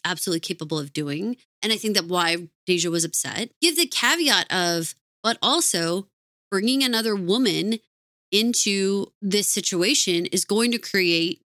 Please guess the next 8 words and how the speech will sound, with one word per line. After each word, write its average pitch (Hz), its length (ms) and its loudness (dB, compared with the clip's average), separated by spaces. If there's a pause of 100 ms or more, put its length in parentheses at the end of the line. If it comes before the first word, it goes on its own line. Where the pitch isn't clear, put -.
(400)
some 214 300 2
amount 190 300 2
of 185 100 -4
friction 196 640 0
and 185 160 -2
stress 233 480 -2
between 214 420 -4
you 185 480 -2